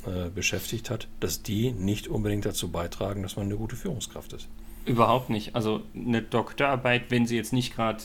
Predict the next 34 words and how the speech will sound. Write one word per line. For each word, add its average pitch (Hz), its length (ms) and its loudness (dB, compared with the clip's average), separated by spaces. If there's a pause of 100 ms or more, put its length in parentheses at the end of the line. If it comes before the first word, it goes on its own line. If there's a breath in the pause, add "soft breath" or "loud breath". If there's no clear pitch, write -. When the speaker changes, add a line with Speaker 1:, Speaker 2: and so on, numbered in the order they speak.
(120)
Speaker 2:
im 117 200 0
Bereich 110 300 0
Management 127 520 4
und 123 140 2
Leadership 139 460 2
stattfindet, 143 840 4
ja, 131 180 0 (440 loud breath)
dann 123 340 4 (300)
zeigt 131 300 2
die 135 140 0
eher 131 140 4
die 127 140 -2
Fähigkeiten 123 1160 0
in 131 200 2
meinem 117 320 0
jeweiligen 110 420 -4
Fachgebiet, - 720 -8
der 123 80 -2
Informatik, 117 680 0
der 120 100 2
Biologie, 117 580 -2
der 110 120 0
Physik, 120 440 -2
der 113 220 2
Gott 113 200 -2
weiß 127 280 -2
was, 120 180 -4
wo 123 80 -2
ich 113 100 -6
meinen 110 200 -4
Doktor 123 340 -4
eben 107 220 -6
mache, 110 300 -4 (500 loud breath)
ähm, 120 260 0